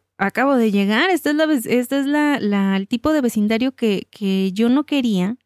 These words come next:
el tipo de vecinos que yo no buscaba, y se dedica a andar puerta por puerta, enseñando la carta a los demás vecinos y preguntando quién más recibió la carta,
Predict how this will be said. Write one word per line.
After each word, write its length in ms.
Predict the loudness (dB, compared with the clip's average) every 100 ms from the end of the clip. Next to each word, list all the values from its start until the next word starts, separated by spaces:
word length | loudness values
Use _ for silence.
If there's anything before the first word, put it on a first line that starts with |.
| _ _ _
el 160 | -4 -2
tipo 240 | -2 0
de 100 | 2
vecinos 460 | 0 0 0 0 0
que 160 | -4
yo 160 | -2 0
no 160 | 2 2
buscaba, 600 | 0 0 -2 0 -2 -6 _ _ _ _ _ _ _ _ _ _ _ _ _ _ _ _ _ _ _ _ -2
y 160 | -2
se 160 | 0 0
dedica 420 | 0 -2 -2 0
a 60 | 2
andar 420 | 4 2 0 -4 _ _ _ _ _ _
puerta 380 | -4 -2 -2 -4
por 240 | -2 -4 -2
puerta, 460 | -4 -2 -6 -8 _
enseñando 640 | -2 0 2 2 4 2
la 140 | 2 0
carta 420 | -2 -4 -2 -6 -2
a 100 | -2
los 220 | 0 0
demás 340 | 0 2 0
vecinos 560 | 0 -2 -2 0 0 -4
y 140 | -8 -4
preguntando 680 | 0 2 2 2 0 0 -2
quién 300 | -2 0 2
más 420 | 2 0 -4 -8
recibió 640 | -10 -6 -6 -6 -4 -2 0
la 140 | -2
carta, 420 | -6 -14 -16 _